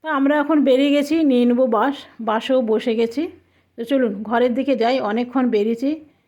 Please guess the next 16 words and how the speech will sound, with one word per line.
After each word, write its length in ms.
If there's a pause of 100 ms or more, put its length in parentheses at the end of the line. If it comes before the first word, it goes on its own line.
(420)
শরীর 360
খারাপ 440
অবস্থায় 440
এতগুলো 380
ঘুরলাম। 420
তবে 240
ভেবেছিলাম, 520
আহ, 680
জি-, 240
আহ, 540 (480)
জিমের 340
জামা 360
প্যান্ট 320
যদি 200
পেয়ে 260
যাই 260